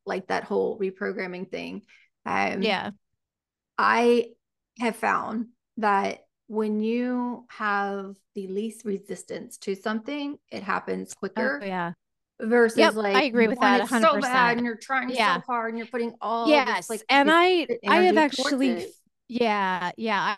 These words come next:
Speaker 2: I, I have found the same thing. And, um, yeah, I do tend to have resistance. Um, actually, when I began dating again, I, <laughs> I was just taking it from this very masculine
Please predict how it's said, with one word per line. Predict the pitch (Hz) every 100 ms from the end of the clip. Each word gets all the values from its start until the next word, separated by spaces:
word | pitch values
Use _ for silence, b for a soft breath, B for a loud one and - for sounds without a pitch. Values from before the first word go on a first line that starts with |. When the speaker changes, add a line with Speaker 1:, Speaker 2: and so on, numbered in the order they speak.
| _
Speaker 2:
I, | 240
I | 294
have | 311
found | - 269 247
the |
same | 233 226 202
thing. | 202 208 190 180
And, | 175 180 190
um, | - 190 180 185 - 196 B B B B
yeah, | 220 208 185
I | 226 247
do | 262
tend | 277 262 269
to | 262
have | 214 233 208 208 202 202 196 190 - _ _ _ _ _ -
resistance. | 220 202 180 - 190 185 190 - -
Um, | - 190 185 185
actually, | 202 - - 220 202
when | 196
I | 190 185 185
began | 196 196 196 180 185
dating | 190 240 269 247 226
again, | 214 214 208 208 190 _ -
I, | 202 202 - 185 185 202 B B _ _
<laughs> | - - - -
I | - 233
was | 247 240 -
just | - 233 - -
taking | 285 240 240 226
it | 202
from | - 220 196
this | 196 196 -
very | 208 202
masculine | 190 190 190 - 220 196 185 180 185